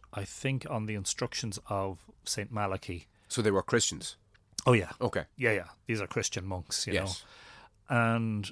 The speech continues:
Speaker 1: they became very influential. So they took all the land, all the way down to the Boyne, and they set up what were called granges or farms, you know, to feed themselves and to keep their community sustained.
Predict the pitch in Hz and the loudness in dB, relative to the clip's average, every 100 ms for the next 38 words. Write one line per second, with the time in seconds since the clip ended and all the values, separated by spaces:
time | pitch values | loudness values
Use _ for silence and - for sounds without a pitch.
0 | - 123 139 151 147 113 101 98 98 92 | -8 0 2 2 2 2 2 2 0 0
1 | 110 123 - 85 - 123 131 127 120 117 | 0 0 0 -4 -6 -2 0 0 4 8
2 | 131 135 113 101 92 80 78 - - _ | 10 8 6 2 0 -2 -8 -12 -14 _
3 | 107 107 98 92 98 90 90 98 95 92 | 0 2 2 0 0 -2 -4 -2 -2 -4
4 | 80 _ - - - - - - 113 113 | -8 _ -20 -20 -20 -20 -10 0 2 2
5 | 101 98 - - _ _ 107 - 117 104 | 0 -2 -6 -12 _ _ -2 2 0 0
6 | 113 - 104 117 101 90 110 113 101 87 | -4 -4 -2 0 0 0 0 0 -2 -4
7 | - 92 - - 101 98 90 82 - - | -6 -6 -10 -2 2 2 -2 -2 -2 -4
8 | - - - - - - _ - 139 90 | -8 -20 -20 -20 -20 -20 _ -2 -2 0
9 | 87 - - - 123 151 101 - 92 87 | -6 -10 -10 -2 -2 0 0 0 -2 -2
10 | 87 - 110 98 - 98 92 87 - 101 | -8 -6 -4 -4 -4 -2 0 -2 -4 -2
11 | 107 107 98 90 87 110 - 123 127 98 | 0 0 0 -4 -2 2 4 6 6 2
12 | - | -6